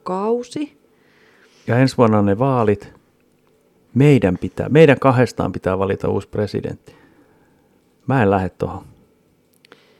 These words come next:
Speaker 2: Ei sanota mitään nimi. Eihän.
Speaker 1: Ei me, ei me, me ei lähetä tähän hommaan
Speaker 2: Ei me
Speaker 1: ollenkaan.
Speaker 2: lähetä ketään
Speaker 1: Ei
Speaker 2: suosimaan.
Speaker 1: me lähetä.
Speaker 2: Kaikki samalla viivalla. Eiks niin?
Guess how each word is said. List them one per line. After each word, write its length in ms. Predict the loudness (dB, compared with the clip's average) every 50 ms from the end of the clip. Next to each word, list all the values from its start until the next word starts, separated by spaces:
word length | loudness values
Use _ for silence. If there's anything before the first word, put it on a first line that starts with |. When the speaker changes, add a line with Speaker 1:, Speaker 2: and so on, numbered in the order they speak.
| _ _ 0
Speaker 2:
Ei 100 | 0 2
sanota 340 | 4 4 4 4 4 2
mitään 360 | 0 0 0 -2 -2 0 0 0
nimi. 420 | 0 0 -2 -2 -4 -8 -12 -20 _ _ _ _ _ _ _ _ _ _ _ -6
Eihän. 320 | -4 -4 -4 -4 -8 -12 -16 _ _ _ _ _ _ _ _ _ _ -8
Speaker 1:
Ei 540 | -6 -4 -2 -2 -2 -2 -2 0 0 -2
me, 220 | -2 -4 -6 -6 -2 4
ei 180 | 6 6 6
me, 120 | 6 4 0 -2
me 180 | -4 -4 -2 -2 -2
ei 80 | -2
lähetä 300 | -2 -4 -6 -8 -8 -12 -14 -12
tähän 240 | -12 -10 -10 -8 -8
hommaan 200 | -10 -8 -4 0
Speaker 2:
Ei 60 | 0
me 60 | 2
Speaker 1:
ollenkaan. 200 | 2 2 2 0
Speaker 2:
lähetä 340 | 0 0 0 -2 -2 -4 -6
ketään 420 | -8 -10 -10 -8 _ -8 -6 -6
Speaker 1:
Ei 60 | -6
Speaker 2:
suosimaan. 500 | -4 -2 0 0 2 2 2 2 0 -2
Speaker 1:
me 60 | -6 -10
lähetä. 340 | -12 -14 -16 -16 -18 -14 -8
Speaker 2:
Kaikki 400 | -4 -2 -2 -2 -2 -6 -6 -4
samalla 360 | -4 -2 -2 -2 -4 -4 -6
viivalla. 520 | -6 -8 -8 -8 -8 -8 -10 -10 -10 -12 -12 -16 _ _ _ _ _ _ _ _ _ _ _ _ _ _ _ _ _ _ _ -4
Eiks 240 | -4 -4 -4 -6
niin? 260 | -8 -8 -8 -8 -12